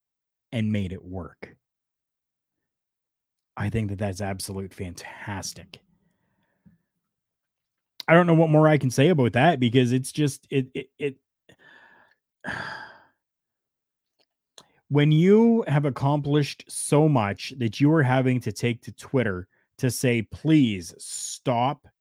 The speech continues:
giving me championships or giving me championship opportunities with your top guys." Wow. You made it.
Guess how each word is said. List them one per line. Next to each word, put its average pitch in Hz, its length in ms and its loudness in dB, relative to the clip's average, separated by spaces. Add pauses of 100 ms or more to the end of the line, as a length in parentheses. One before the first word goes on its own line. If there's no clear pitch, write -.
(140)
giving 127 380 0
me 123 180 -2
championships 110 1120 -6 (1300)
or 147 100 4
giving 151 240 4
me 147 140 4
championship 143 720 -2 (100)
opportunities 120 1040 -2
with 117 220 -4
your 127 160 0
top 127 320 -4
guys." 104 560 -4 (1300)
Wow. 87 480 -8 (2500)
You 156 240 6
made 104 300 0
it. - 280 -20